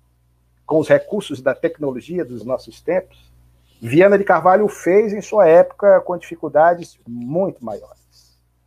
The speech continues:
Era possuidor de um verbo flamívomo, extraordinário, com o qual ele conseguia concretizar os mais delicados e sutis matizes do pensamento, e impactava as multidões.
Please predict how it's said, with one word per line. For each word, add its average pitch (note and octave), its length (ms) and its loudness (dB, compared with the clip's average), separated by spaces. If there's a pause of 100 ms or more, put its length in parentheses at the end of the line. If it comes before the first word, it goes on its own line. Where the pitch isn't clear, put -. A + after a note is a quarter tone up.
(460)
Era C#3+ 460 4
possuidor C#3+ 560 -4
de C#3+ 60 -10
um C3 100 -10
verbo C3+ 400 -2
flamívomo, B2+ 840 -8
extraordinário, C3+ 760 -2
com C#3 160 -8
o C3 40 -10
qual D#3+ 420 0 (640)
ele E3 180 0
conseguia F#3 880 2
concretizar F#3 920 0
os F3 120 -8
mais F#3 340 -4
delicados F#3 840 -4
e E3 80 -12
sutis E3 640 -16
matizes E3 600 -10
do D3+ 120 -14
pensamento, B2+ 800 -10 (400)
e C#3+ 100 -6
impactava D#3 760 0
as B2 100 -6
multidões. A2 720 -14